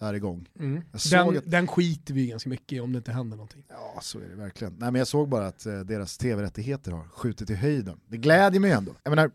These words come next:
Speaker 1: även fast det kanske är medicinskt tveksamt att, eh, fortfarande spelas fotboll i Vitryssland.
Speaker 2: Medicinskt tveksamt.
Speaker 1: Ja, eller?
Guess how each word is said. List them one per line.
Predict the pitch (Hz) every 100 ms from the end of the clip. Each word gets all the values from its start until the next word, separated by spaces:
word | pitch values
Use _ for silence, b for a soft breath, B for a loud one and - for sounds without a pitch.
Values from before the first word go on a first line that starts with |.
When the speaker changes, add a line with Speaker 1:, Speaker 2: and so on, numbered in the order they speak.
| -
Speaker 1:
även | 160 143
fast | 175
det | 160
kanske | 170 160
är | 143 127 b b b b b _
medicinskt | 131 170 147 135 202 185 143 - -
tveksamt | - 165 131 - 214 110 95 - - _
att, | - 127 -
eh, | 127 113 95 98
fortfarande | - 131 - 135 123 120
spelas | 110 127 110
fotboll | 135 123 170 123 92
i | - 110 107
Vitryssland. | 123 - 175 - 92 135
Speaker 2:
Medicinskt | 139 123 123 123 - - 139 165 147 - - -
tveksamt. | - 147 143 - 143 120 _ _
Speaker 1:
Ja, | 147 214 240
eller? | 226 240